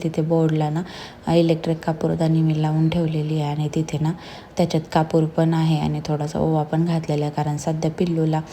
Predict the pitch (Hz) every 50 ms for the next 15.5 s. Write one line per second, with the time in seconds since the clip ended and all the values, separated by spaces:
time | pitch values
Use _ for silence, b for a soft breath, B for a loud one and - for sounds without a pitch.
0 | B B B B B - - 185 175 165 160 156 - 160 160 - 175 170 165 160
1 | 160 156 165 165 165 160 156 151 151 160 160 156 151 151 151 151 - 156 147 151
2 | 147 147 147 147 151 151 147 156 147 151 151 156 156 156 170 - 165 160 156 156
3 | 151 147 - 151 151 156 160 170 165 160 151 151 151 165 156 151 151 147 156 185
4 | B B B B B B B - - 185 185 180 180 185 185 180 180 185 180 180
5 | - - - 170 160 160 156 160 165 165 185 185 185 180 - - 165 151 151 151
6 | - 175 170 170 165 165 165 165 - - - - 170 160 165 165 - - - -
7 | 160 151 151 151 - - 165 175 165 165 - 175 175 185 185 - - 202 185 175
8 | 165 165 170 175 175 170 180 180 175 - 147 156 B B B B B B B B
9 | B - 170 160 156 151 156 156 160 170 180 165 160 147 151 151 151 147 147 151
10 | 147 151 147 156 156 151 151 - 147 151 151 151 151 151 156 147 147 151 151 160
11 | - - - - - 180 170 170 - 151 156 156 156 151 151 151 160 160 B B
12 | B B B - 175 165 - - - 180 175 - - - 160 156 147 147 143 143
13 | 143 147 147 - - 170 160 151 151 156 165 160 156 156 - 165 156 156 156 156
14 | 156 160 160 160 - - 175 165 170 - - 170 165 160 - 160 160 147 147 143
15 | - - 156 - 156 160 - - - 170